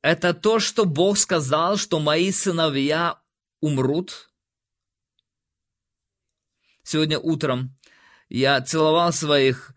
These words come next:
детей, прощая, прощаясь с ними. Он был, э, вы знаете, Лука, Марк и Джон. Мы пропустили Матфея, потому что слишком много там,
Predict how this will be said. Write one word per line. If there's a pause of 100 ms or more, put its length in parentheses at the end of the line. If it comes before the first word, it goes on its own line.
(140)
детей,
прощая, (180)
прощаясь
с
ними. (1700)
Он
был, (500)
э,
вы
знаете,
Лука, (360)
Марк (200)
и
Джон.
Мы
пропустили
Матфея,
потому
что
слишком
много
там,